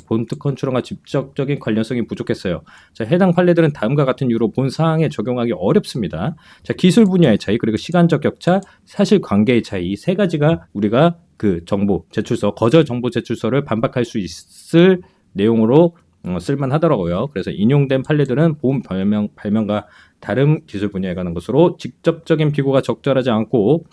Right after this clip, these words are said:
자, 일부 판례는 현재의 기술 수준을 반영하지 못하는 오래된 사례이며 판례의 구체적 사실관계와 보험 발명의 상황에 상이하여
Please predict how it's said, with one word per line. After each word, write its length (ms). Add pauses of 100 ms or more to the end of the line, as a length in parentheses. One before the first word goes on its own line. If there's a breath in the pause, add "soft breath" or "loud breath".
(240 soft breath)
자, 100
일부 340
판례는 320
현재의 340
기술 300
수준을 340
반영하지 440
못하는 500 (260 loud breath)
오래된 460
사례이며 600 (340 soft breath)
판례의 340
구체적 400
사실관계와 840 (120)
보험 260
발명의 440
상황에 560 (220 soft breath)
상이하여 680